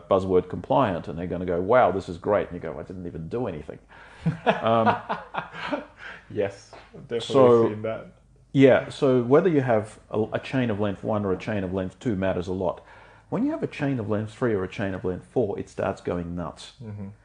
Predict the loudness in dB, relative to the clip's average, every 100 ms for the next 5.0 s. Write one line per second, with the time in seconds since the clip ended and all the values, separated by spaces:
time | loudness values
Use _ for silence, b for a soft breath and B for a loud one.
0 | b b -8 -8 -6 -4 -2 0 -2 -4
1 | -4 -2 0 -2 -4 -6 -6 -4 0 0
2 | 0 -4 -4 -6 -4 0 0 0 -6 -6
3 | -6 -6 -8 2 6 6 6 2 -6 B
4 | B B B _ _ _ _ -20 -20